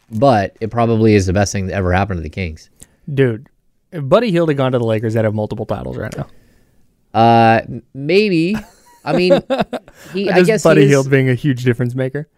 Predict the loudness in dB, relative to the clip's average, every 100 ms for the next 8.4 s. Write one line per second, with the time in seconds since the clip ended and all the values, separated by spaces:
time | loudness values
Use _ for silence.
0 | -4 2 4 6 4 2 2 2 2 -2
1 | -2 -2 0 0 -2 -4 -2 -2 -4 -8
2 | -12 -4 -2 0 -2 -2 -4 -6 0 0
3 | 0 -6 -2 0 0 -4 -8 -6 -2 2
4 | 2 2 -2 -8 -10 -12 -2 0 2 2
5 | 0 -2 -2 0 -2 -4 -4 -6 -8 -10
6 | -10 -4 -2 -2 -2 -8 -4 -4 -4 -4
7 | 0 0 -2 _ _ _ _ _ 0 2
8 | 2 0 -8 -20